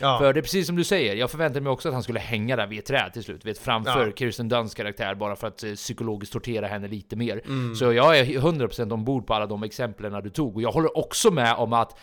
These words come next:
Speaker 2: den nästan aldrig gick åt den riktningen man trodde den skulle gå mot.
Speaker 1: Nej.
Speaker 2: Eh, utan tvärtom, det var, det var väldigt överraskande. Och det är ju uppfriskande i sig att stöta
Speaker 1: Mm.
Speaker 2: på filmer som faktiskt kan överraska ännu mera.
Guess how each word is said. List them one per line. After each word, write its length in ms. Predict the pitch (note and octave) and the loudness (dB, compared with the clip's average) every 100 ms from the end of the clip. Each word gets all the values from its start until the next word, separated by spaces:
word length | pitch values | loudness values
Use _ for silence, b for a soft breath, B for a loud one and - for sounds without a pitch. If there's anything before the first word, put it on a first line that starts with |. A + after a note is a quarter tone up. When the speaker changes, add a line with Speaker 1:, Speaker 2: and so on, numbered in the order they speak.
| B B | B B
Speaker 2:
den 140 | D3 | 2
nästan 280 | D#3 - B2+ - | 2 2 -2 0
aldrig 440 | D#3+ A#2+ A#2+ G3 C#3 | 4 4 2 0 0
gick 240 | G#2+ - | -2 -4
åt 80 | G#2+ | -6
den 140 | G2+ | -6
riktningen 380 | G#2 - G#2+ G2 | -8 -8 -10 -8
man 120 | G#2 | -8
trodde 220 | A2 F#2+ | -8 -10
den 100 | F#2 | -12
skulle 180 | - G2+ | -12 -10
gå 140 | G2+ F#2 | -8 -8
mot. 240 | A2 - | -8 -4
Speaker 1:
Nej. 260 | C#3+ C3+ G#2+ - | 0 0 -2 -2
Speaker 2:
Eh, 420 | A#2 A2+ A2 A#2 | 2 4 4 2
utan 180 | C#3+ D3 | 0 0
tvärtom, 480 | F3 E3 A#3 C3 G#2+ | 0 4 4 4 4
det 120 | B2+ | 0
var, 500 | C#3+ F#3 D3+ C#3+ C3+ | 4 8 8 8 4
det 100 | B2+ | 0
var 100 | B2+ | 0
väldigt 440 | A2 C3+ B2+ A#3 A#3 | 4 4 6 2 2
överraskande. 680 | G#2+ F#2+ D#2+ - G2 A2 | 0 -2 -10 -10 -6 -4
Och 220 | A2+ C3+ - | 0 0 2
det 80 | D#3+ | 6
är 120 | G3+ | 8
ju 120 | G3+ | 8
uppfriskande 600 | G3 G3 - G3+ - C3+ C3 | 6 4 0 -2 -2 -2 -4
i 80 | |
sig 520 | A#2 - - C3 F#2+ G#2 | -4 0 2 0 -2 -6
att 100 | C3 | -2
stöta 160 | C#3 | -2
Speaker 1:
Mm. 120 | A#2 | -2
Speaker 2:
på 140 | A2 G#2+ | -2 -4
filmer 400 | - A2 G#2 G#2 | -4 -4 -4 -6
som 200 | - G2+ | -6 -4
faktiskt 340 | A2+ - G2+ | -4 -4 -8
kan 120 | G#2+ | -6
överraska 540 | C#3 B2+ D3+ F#3+ - G2+ | 0 2 6 4 2 -4
ännu 160 | G2 | -6
mera. 240 | F#2+ G2 | -8 -6